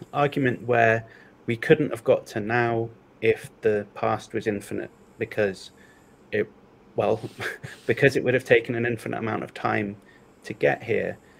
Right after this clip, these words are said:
it just seems to me that that's just what it means for there to be, uh,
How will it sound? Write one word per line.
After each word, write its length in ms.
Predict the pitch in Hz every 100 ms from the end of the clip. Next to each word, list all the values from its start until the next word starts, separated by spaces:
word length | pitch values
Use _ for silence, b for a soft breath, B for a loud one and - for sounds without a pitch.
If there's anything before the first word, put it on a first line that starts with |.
| B B
it 60 | 139
just 160 | 180
seems 180 | 196 180
to 100 | -
me 80 | 156
that 160 | 135 -
that's 240 | 139 -
just 300 | - 139 -
what 280 | 120 127 139
it 140 | 127 120
means 540 | 131 156 101 95 98
for 200 | - -
there 200 | 110 104
to 160 | - -
be, 380 | - 101 98 - - b b _ - -
uh, 360 | 104 101 95